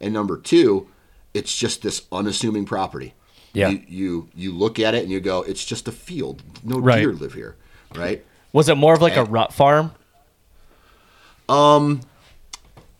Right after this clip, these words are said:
Speaker 3: Looking back at it now, like, was there any food? I mean, obviously you said it didn't get farmed, so, like, was it more of, like, a
Speaker 1: Yeah.
Speaker 3: rut funnel?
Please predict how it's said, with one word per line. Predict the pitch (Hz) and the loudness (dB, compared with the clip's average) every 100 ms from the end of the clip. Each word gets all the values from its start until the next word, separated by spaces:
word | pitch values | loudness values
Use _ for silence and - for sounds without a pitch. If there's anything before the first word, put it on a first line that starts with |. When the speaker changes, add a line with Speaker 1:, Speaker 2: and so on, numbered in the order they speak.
| _ _ _ | _ _ _
Speaker 3:
Looking | 135 143 156 113 | 0 2 2 4
back | 117 113 | 2 4
at | 135 | 2
it | 123 | 2
now, | 120 120 | 4 6
like, | 131 123 | 6 4
was | 131 117 | 4 4
there | |
any | 139 120 | 2 2
food? | - 131 139 | 4 4 6
I | 139 | 4
mean, | 131 | 4
obviously | 131 135 135 | 2 0 0
you | |
said | 135 127 | 2 2
it | 117 | 2
didn't | 127 120 | 2 2
get | 110 | 0
farmed, | - 123 123 110 | 2 4 4 2
so, | - 123 | 2 4
like, | 113 113 120 | 6 4 4
was | 117 | 2
it | 113 | 4
more | 117 123 | 6 6
of, | 120 | 6
like, | 117 | 4
a | 110 | 4
Speaker 1:
Yeah. | 101 | 4
Speaker 3:
rut | 120 - | 4 4
funnel? | 139 139 139 | 4 4 0